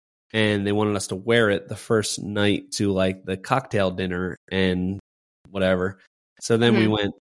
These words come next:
Speaker 1: after that, we went out to the bar, and there was just, like, thirty men all wearing the same exact shirt. And it was really funny, and
Speaker 2: Mm-hmm.
Speaker 1: everybody was kinda staring at us, and, uh,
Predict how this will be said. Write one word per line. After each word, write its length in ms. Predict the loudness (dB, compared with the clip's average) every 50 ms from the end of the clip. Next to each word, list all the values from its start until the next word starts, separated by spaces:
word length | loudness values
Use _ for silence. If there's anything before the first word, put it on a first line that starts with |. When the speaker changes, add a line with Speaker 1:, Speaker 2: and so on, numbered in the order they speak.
| _ _
Speaker 1:
after 260 | 0 0 0 2 2
that, 180 | 2 2 2 0
we 100 | 0 -2
went 300 | -2 0 0 -2 -2 -4 -10 _ _
out 340 | -2 0 0 0 0 -2 -6
to 400 | -4 -2 0 0 2 0 0 -2
the 140 | -4 -8 -10
bar, 400 | -2 2 4 6 6 6 4 2
and 240 | 0 -2 -2 -4 -2
there 100 | -2 -2
was 220 | -2 -4 -4 -4
just, 200 | -4 -4 -2 0
like, 260 | 0 0 0 -2 -6 -16 _ _ _ _ _ _ _ _ _ _ _ -20 -20 -20 _ _
thirty 580 | 6 6 8 6 6 4 4 4 4 2 0 0
men 320 | -2 0 2 2 2 2
all 200 | 2 2 2 2
wearing 260 | 4 4 2 2 2 0
the 60 | 0
same 260 | 0 0 0 0 0
exact 320 | 0 0 2 0 0 0
shirt. 500 | -4 -8 0 2 4 4 4 2 -2 -12 _ _ _ _ -20 -20 _ _ _ _ _ _ _ _ _ _ _ _ _ _
And 100 | 0 2
it 40 | 2
was 140 | 2 2 2
really 180 | 4 4 4 2
funny, 480 | 2 2 2 2 2 4 2 -2 -4 -8 -12 -16 -14 -6
and 400 | -2 0 2 2 4 4 4 4
Speaker 2:
Mm-hmm. 200 | 4 2 2 0 0
Speaker 1:
everybody 380 | 0 0 0 0 0 2 2
was 140 | 0 0 0
kinda 160 | 0 -2 -2
staring 440 | -2 0 2 4 4 6 4 4 4
at 120 | 2 2 2
us, 200 | 0 0 -2 -10 _ -4
and, 460 | -2 0 0 0 0 -2 -4 -8 -10 -14 -10 -6
uh, 500 | -2 0 2 4 4 4 2 2 0 -2